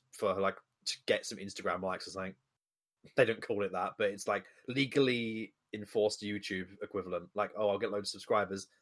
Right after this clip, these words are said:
going to this dead amusement park." And then she, he's like, "Oh, you're the only human I've ever met." And then t-, uh, they turn out to be evil. And turns out,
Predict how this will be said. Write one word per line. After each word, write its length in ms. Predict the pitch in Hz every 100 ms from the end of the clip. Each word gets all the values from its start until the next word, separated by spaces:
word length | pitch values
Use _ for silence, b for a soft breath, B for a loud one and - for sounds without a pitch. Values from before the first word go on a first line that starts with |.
| _ -
going 140 | 101
to 80 | -
this 100 | 104
dead 180 | - 107
amusement 440 | 104 101 95 87
park." 300 | 92 90 - _ _ _ _ _ _ _
And 100 | 113
then 80 | 113
she, 200 | - 110 113 - -
he's 160 | 113
like, 100 | 120 175
"Oh, 140 | 180
you're 120 | 135
the 120 | 131
only 100 | 135 127
human 220 | 135 120
I've 100 | 113
ever 120 | 104
met." 260 | 107 104 92 _ - _ _ _ _ _ _ _ -
And 220 | 135 135
then 240 | 131 127 -
t-, 160 | - 151 - _ _ _ -
uh, 320 | 127 120 117 107 -
they 140 | 117
turn 180 | 117 113
out 100 | 98
to 80 | -
be 100 | 104
evil. 560 | 101 101 101 98 101 -
And 260 | 113 120 117
turns 300 | 185 190 151
out, 240 | 202 -